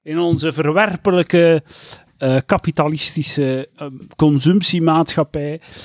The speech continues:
hebben we lege hotels door het, eh, door, omdat er niet meer gereisd mag worden door corona. En langs de andere kant hebben we daklozen die een attest, dat is wel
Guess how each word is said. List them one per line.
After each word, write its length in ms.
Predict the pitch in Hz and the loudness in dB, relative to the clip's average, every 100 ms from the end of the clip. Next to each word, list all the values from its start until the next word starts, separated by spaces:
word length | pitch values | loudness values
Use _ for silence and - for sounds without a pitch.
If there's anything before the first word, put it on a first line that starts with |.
| - | -14
hebben 400 | - 147 135 135 | -4 -2 2 2
we 60 | 127 | 0
lege 380 | 139 143 196 160 | 0 2 2 4
hotels 760 | 151 143 - 143 131 110 - - | 4 2 2 2 2 0 -6 -8
door 440 | - 123 113 107 _ - | -4 -2 -2 -6 _ -10
het, 280 | 113 - | -10 -8
eh, 300 | 117 101 98 92 - | -12 -10 -12 -16 -16
door, 280 | 117 104 104 | -12 -12 -12
omdat 320 | 127 120 113 | -8 -6 -2
er 60 | 127 | 0
niet 140 | 127 | 2
meer 160 | 113 107 | 2 0
gereisd 440 | 113 117 135 131 | -4 -2 -2 -2
mag 220 | 143 117 - | -4 -8 -6
worden 360 | 123 113 107 | -6 -4 -4
door 260 | 101 98 - | -4 -10 -10
corona. 520 | - 120 123 131 170 226 _ - - - | -6 -6 -8 -12 -14 -18 _ -20 -20 -4
En 100 | 208 | 0
langs 200 | 269 277 | 2 2
de 80 | |
andere 460 | 311 370 370 370 349 | 2 2 2 2 0
kant 760 | - 320 349 403 - - - - - - | 2 2 2 0 -6 -16 -16 -16 -20 -2
hebben 260 | 220 262 277 | 0 2 2
we 120 | 226 | 2
daklozen 920 | 311 - - 190 151 123 113 104 117 _ - - | 0 0 0 2 2 0 -4 -8 -10 _ -20 -10
die 340 | 139 180 175 | 0 0 2
een 140 | 180 196 | 0 0
attest, 460 | 170 - 190 - | -2 -2 -2 -2
dat 100 | 165 | -2
is 60 | - | 2
wel 400 | 175 156 131 | 2 2 -2